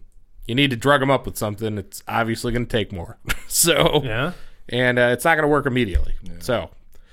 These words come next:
Speaker 1: uh, you know, they shoot the gorilla, and then all of a sudden we have all these animal rights groups on our, you know, that's
Speaker 3: Yeah.
Speaker 1: third part of the Broke Ass Famous trifecta right there.
Speaker 3: <laughs>
Speaker 1: The animal rights groups get in there, and they're just like, "You shouldn't have killed the gorilla."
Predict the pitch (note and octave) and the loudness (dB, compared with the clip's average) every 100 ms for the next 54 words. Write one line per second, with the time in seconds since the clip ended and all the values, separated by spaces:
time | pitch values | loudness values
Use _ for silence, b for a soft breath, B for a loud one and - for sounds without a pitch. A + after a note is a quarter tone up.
0 | b b b b B2 B2+ C#3+ E3+ C3+ C3+ | b b b b 2 2 2 4 4 4
1 | C3+ E3 C#3 A#2+ B2 B2 B2 A#2 B2 E3+ | 2 -2 -2 2 4 4 4 2 4 4
2 | G3 E3 C3+ D3+ D3 C3 A2+ A#2 C3 C3 | 4 2 2 2 2 -2 -2 0 2 2
3 | A#2+ A2+ A2+ A2 G#2+ G2+ G2 - E2+ E2+ | 0 0 0 -2 -2 -2 -4 -6 -10 -12
4 | - F2 F2 F2+ G2+ - - A2 G#2 A2+ | -12 -12 -10 -12 -14 -16 -10 -6 -2 2
5 | B2+ - - - - - C#3+ C#3+ C3 C3+ | 2 0 -14 -16 -20 -2 2 2 2 2
6 | C3 A#2+ G#2 B2+ C3 B2 C3+ A#2+ - C3+ | 4 2 -2 2 2 4 2 2 0 -2
7 | B2 A#2 - - C3 A2+ - B2 - G#2 | 0 -2 -6 0 2 2 0 -4 -2 -6
8 | G2 G2+ - A2 G2+ F#2+ A2 B B B | -4 -4 -4 -6 -4 -4 -6 B B B
9 | B B B - B2 D3 C#3+ C3+ C3 C3 | B B B -4 0 2 2 4 4 4
10 | B2+ - B2+ A#2+ - C3 B2+ B2 B2 A#2+ | 0 0 0 0 0 4 4 4 2 4
11 | A#2+ A2+ A2 G#2+ G#2 G#2 G2+ F#2 F2 G#2+ | 4 2 -2 -6 -6 -10 -10 -14 -10 -8
12 | - B2 A2 F#2+ A2 G#2 G2 F#2+ G2 F#2 | -6 -6 -6 -8 -8 -8 -8 -8 -8 -8
13 | F2 F#2 | -10 -14